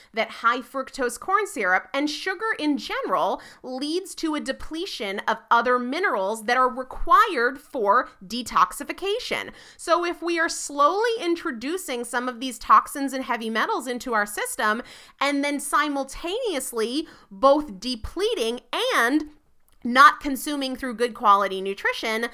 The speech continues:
those minerals required for detox,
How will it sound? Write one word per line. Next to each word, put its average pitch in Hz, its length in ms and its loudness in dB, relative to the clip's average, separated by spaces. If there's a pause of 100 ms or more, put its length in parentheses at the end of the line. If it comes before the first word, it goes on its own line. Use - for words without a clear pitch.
(240)
those 254 280 0
minerals 262 500 2
required 240 580 2
for 226 140 -2
detox, 302 720 4